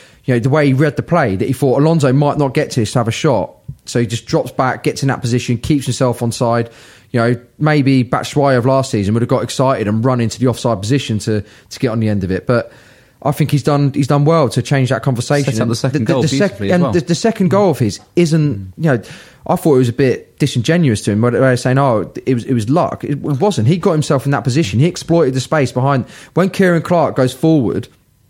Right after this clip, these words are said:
Speaker 1: you know, and he, he just drops into that position and just makes that run to get onto the ball, you
Speaker 2: Well, he
Speaker 1: know?
Speaker 2: sta-, he started the move off as well. I
Speaker 1: Yeah,
Speaker 2: mean,
Speaker 1: I
Speaker 2: it was,
Speaker 1: just
Speaker 2: it was
Speaker 1: thought
Speaker 2: his,
Speaker 1: he
Speaker 2: his
Speaker 1: was
Speaker 2: little, little back heel or sort of off his hip or something to Hazard.
Speaker 1: Yeah.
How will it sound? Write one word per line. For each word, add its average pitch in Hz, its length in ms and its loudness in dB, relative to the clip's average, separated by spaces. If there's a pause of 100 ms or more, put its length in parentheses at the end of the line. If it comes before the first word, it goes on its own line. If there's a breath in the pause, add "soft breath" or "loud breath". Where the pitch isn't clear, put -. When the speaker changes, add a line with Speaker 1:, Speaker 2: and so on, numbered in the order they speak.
(320)
Speaker 1:
you 135 80 2
know, 127 100 2
and 123 120 2
he, 160 160 -2
he 190 120 0
just - 220 -4
drops - 260 0
into 143 140 -2
that 143 120 -2
position 127 520 0
and 135 100 2
just 98 140 -2
makes 160 260 0
that - 160 -2
run 147 240 0
to 110 120 -8
get 131 100 0
onto 123 220 -2
the 120 60 -2
ball, 120 240 0
you 160 60 0
Speaker 2:
Well, 180 80 4
he - 0 -
Speaker 1:
know? 156 60 0
Speaker 2:
sta-, 156 100 -2
he 175 80 0
started 170 260 -2
the 123 60 2
move 147 240 2
off 98 160 -8
as 107 80 -4
well. 101 300 -2
I - 20 -4
Speaker 1:
Yeah, 113 60 0
Speaker 2:
mean, - 80 2
Speaker 1:
I 151 40 2
Speaker 2:
it 131 40 2
was, 117 80 -2
Speaker 1:
just - 100 2
Speaker 2:
it - 40 -2
was 127 100 -2
Speaker 1:
thought 170 240 4
Speaker 2:
his, 165 100 2
Speaker 1:
he 170 40 2
Speaker 2:
his 175 80 0
Speaker 1:
was 151 40 -8
Speaker 2:
little, 123 260 0
little 120 280 -4
back 107 380 -6
heel 123 340 0
or 101 200 0
sort 85 180 -6
of 110 40 -2
off 117 120 -6
his 110 160 -6
hip 123 220 -8
or 113 80 -6
something 117 240 -4
to 101 140 -6
Hazard. 107 300 -6
Speaker 1:
Yeah. 220 140 0